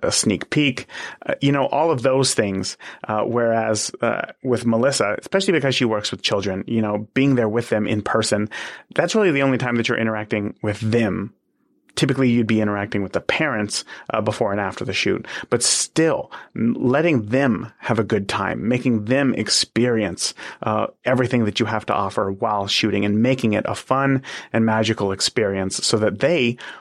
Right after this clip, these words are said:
will want to do it again. So that next year, when mom and dad say, "Oh, maybe we should update our family photos," the kids are like, "Yeah, yeah, yeah, yeah."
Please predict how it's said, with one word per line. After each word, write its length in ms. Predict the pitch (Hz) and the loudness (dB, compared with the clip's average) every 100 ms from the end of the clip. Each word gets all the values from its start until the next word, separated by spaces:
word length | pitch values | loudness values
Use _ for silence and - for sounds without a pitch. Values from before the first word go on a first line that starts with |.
| - | -4
will 140 | 117 110 | 0 2
want 260 | 113 - | 0 0
to 80 | - | 0
do 140 | 113 | 2
it 60 | 104 | 2
again. 340 | 98 127 82 | 2 0 0
So 160 | - 113 | -2 0
that 100 | 117 | 2
next 380 | 131 156 - - | 2 2 2 2
year, 380 | 110 92 113 135 - - | 2 2 0 -4 -12 -10
when 180 | - 120 | -2 0
mom 200 | 113 113 | 2 2
and 100 | 110 | 0
dad 220 | 107 107 | 0 -2
say, 180 | - 104 | -2 0
"Oh, 140 | 127 135 | 2 2
maybe 180 | 135 | 2
we 120 | 131 135 | 0 0
should 180 | 123 | 0
update 440 | 120 113 120 113 - | -2 -2 0 0 0
our 200 | 107 104 | -4 -2
family 300 | - 110 110 | -2 0 0
photos," 420 | 147 165 107 113 | 0 2 2 0
the 80 | 117 | 0
kids 180 | 123 113 | 0 2
are 40 | |
like, 180 | 110 - | 0 2
"Yeah, 100 | 220 | 2
yeah, 280 | 208 202 196 | 4 4 4
yeah, 60 | |
yeah." 240 | 202 196 | 2 2